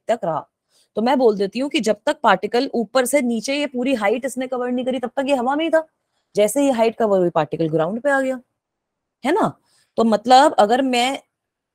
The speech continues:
बोलूं कि इनिशियली मेरी जो वाई नॉट की वैल्यू थी वो ज़ीरो है, finally मेरी जो y की वैल्यू है वो है h। ऑलराइट, मुझे पता है कि ए वाई मेरा g है ही और, अ,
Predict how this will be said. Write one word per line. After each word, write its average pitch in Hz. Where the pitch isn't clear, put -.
बोलूं 196
कि 247
इनिशियली 226
मेरी 208
जो 247
वाई 202
नॉट 226
की 254
वैल्यू 214
थी 233
वो 240
ज़ीरो 190
है, 233
finally 277
मेरी 311
जो 294
y 240
की 277
वैल्यू 233
है 262
वो 208
है 240
h। -
ऑलराइट, 233
मुझे 208
पता 247
है 240
कि 277
ए 208
वाई 233
मेरा 240
g 214
है 170
ही 262
और, 190
अ, 175